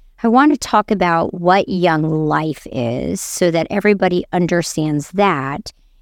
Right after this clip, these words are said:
and then how you helped really take Young Lives and bring that to the community and make it such an amazing division of Young Life.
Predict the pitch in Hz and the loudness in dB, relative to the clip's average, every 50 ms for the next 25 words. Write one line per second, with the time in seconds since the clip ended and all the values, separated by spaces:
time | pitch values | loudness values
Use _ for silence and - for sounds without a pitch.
0 | _ _ - 196 190 185 196 196 190 196 185 - - 190 185 185 180 175 180 175 | _ _ 0 2 2 4 4 4 4 2 2 2 0 0 2 2 0 -2 -2 0
1 | 214 220 220 214 208 196 175 - - 175 160 160 156 156 - - - - - - | 2 4 4 4 4 2 0 -2 0 0 2 2 2 0 -2 -4 -8 -12 -10 -8
2 | - 175 170 165 175 185 185 180 185 185 180 - - - - 160 156 151 - - | -6 -4 -2 0 2 4 4 4 4 2 0 -2 -6 -6 -4 -2 -2 -4 -6 -10
3 | - 180 160 165 160 151 151 160 160 151 156 151 156 156 147 135 131 135 139 139 | -10 -6 -2 0 0 0 0 0 -2 -2 0 0 2 2 2 0 -2 -4 -4 -6
4 | 143 147 - - - _ _ _ _ _ _ - 185 180 165 180 196 196 202 185 | -6 -8 -10 -14 -16 _ _ _ _ _ _ 0 0 2 2 2 2 4 4 2
5 | 165 - - - - 175 160 160 - - - 160 156 160 160 156 156 156 156 147 | 2 0 -4 -2 -2 0 0 0 -2 -2 -2 0 2 2 2 2 2 0 0 0
6 | 151 151 151 156 - - 185 170 165 165 165 160 156 - - 151 - - - - | 0 0 0 -2 -4 -4 -2 0 0 0 0 -2 -4 -2 -4 -4 -4 -4 -10 -4
7 | - 170 160 151 - - 156 143 143 - - _ _ _ - 175 175 170 165 165 | -2 -2 -2 -2 -2 -2 -2 -2 -2 -4 -6 _ _ _ -4 -2 -2 0 0 0
8 | 165 160 160 160 160 165 165 165 160 156 - 160 151 143 139 156 143 139 147 143 | -2 0 0 0 0 0 0 -2 -2 -2 -2 0 0 2 0 0 0 2 2 2
9 | 139 - - 135 127 127 - 143 139 139 131 131 - - - - - - - - | 2 2 2 2 2 2 0 0 0 0 0 0 0 -2 -4 -6 -8 -10 -14 -18
10 | - | -20